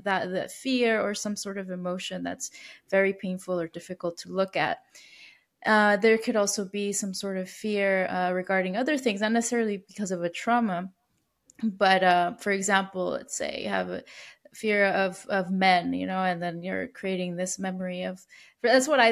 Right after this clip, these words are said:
that's what I thought my memory that I'm gonna share in a bit came from, is like, "Oh, that's probably why I created this false memory of falling off a horse," because horses, uh, will sometimes represent m-, male energy. And, uh, in psychology, that's how they, like, Freud explains it that way. So I equated it to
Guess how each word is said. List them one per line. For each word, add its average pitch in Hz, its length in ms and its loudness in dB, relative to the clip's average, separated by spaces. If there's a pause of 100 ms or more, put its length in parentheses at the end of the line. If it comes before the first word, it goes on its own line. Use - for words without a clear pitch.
that's 233 220 2
what 233 120 2
I 208 140 2
thought 180 320 -6
my 190 240 0
memory 170 400 -6
that 165 100 -4
I'm 170 140 -4
gonna 165 220 -10
share 175 240 -4
in 170 80 -4
a 170 60 -8
bit 165 280 -2
came 214 240 0
from, 170 220 -2
is 165 80 -8
like, 165 240 -4
"Oh, 214 160 6
that's 202 180 0 (120)
probably 208 280 0
why 190 180 2
I 190 60 4
created 196 320 -6
this 180 220 -4
false 175 280 -2
memory 175 280 -6
of 170 140 -6
falling 175 360 0
off 170 220 -6
a - 40 -20
horse," 220 540 0 (400)
because 233 440 2
horses, 233 840 2
uh, 202 260 -4
will 202 340 0
sometimes 202 480 -4
represent 185 440 -6
m-, 180 260 -10 (240)
male 175 280 0
energy. 220 640 -4 (420)
And, 185 500 2
uh, 190 340 4
in 185 140 0
psychology, 190 520 0
that's 170 240 -8
how 180 180 -4
they, 180 280 -4
like, 170 160 -4
Freud 196 360 2
explains 180 480 -6
it 190 160 -8
that - 180 -2
way. 196 220 0
So 190 280 -4
I 247 240 6
equated 190 520 -2
it 180 200 -8
to 175 180 -8